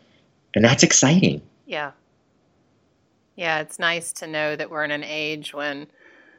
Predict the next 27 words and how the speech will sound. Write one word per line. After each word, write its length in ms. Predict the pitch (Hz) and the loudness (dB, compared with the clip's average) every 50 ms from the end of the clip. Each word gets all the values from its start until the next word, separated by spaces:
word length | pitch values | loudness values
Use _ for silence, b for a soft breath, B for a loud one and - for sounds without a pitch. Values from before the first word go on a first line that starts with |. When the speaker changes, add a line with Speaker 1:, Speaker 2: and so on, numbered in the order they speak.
| b b b _ _ _ 175 | b b b _ _ _ -2
Speaker 2:
a 120 | 170 170 | -2 -2
boy 600 | 170 175 160 160 156 151 151 147 143 147 147 - | 0 0 0 2 2 2 2 0 -2 -4 -4 -6
is 200 | - 156 156 175 | -8 -10 -12 -10
younger 540 | 170 165 160 160 165 165 160 151 151 147 147 | -6 -4 -4 -4 -2 -2 0 0 2 2 0
and 220 | 147 143 147 147 - | 0 -2 -6 -10 -6
sens-, 320 | - 160 160 156 - - - | -6 -6 -6 -8 -12 -16 -8
more 180 | 185 170 160 | -4 -4 -4
sensitive, 560 | 156 - 156 151 151 147 - 160 147 147 147 147 | -4 -4 -6 -8 -8 -8 -6 -4 -2 -2 -2 -2
that 120 | 143 107 | -4 -2
we're 100 | 147 147 | -2 -2
not 260 | 143 147 143 135 - - | -2 0 0 0 -2 -4
just 340 | 156 139 135 - - - - _ _ _ | -8 -8 -8 -8 -12 -16 -20 _ _ _
calling 340 | - - 160 151 147 143 135 | -6 -2 0 0 0 -2 -4
him 220 | 139 - 147 147 143 | -8 -10 -10 -6 -4
names 400 | 131 135 139 139 139 139 - 147 | -4 -2 -2 -4 -4 -6 -8 -10
and 100 | 143 139 | -10 -4
telling 240 | - 143 139 135 139 | -2 -2 -2 -2 -4
him 120 | 135 135 | -6 -8
to 60 | 135 | -8
man 280 | 135 135 139 135 135 139 | -4 -4 -2 -2 -2 -2
up. 280 | 139 135 95 - - - | -2 -2 -2 -4 -4 -4
I 80 | 185 185 | -2 -2
mean, 160 | 185 175 165 | -2 -2 -2
I 120 | 170 190 | -4 -4
think 260 | 185 202 185 180 180 | -4 -6 -10 -10 -8
that's 180 | 196 190 - - | -8 -8 -8 -6
great. 440 | - 190 165 160 147 151 151 - | -4 -2 0 0 -2 -4 -10 -16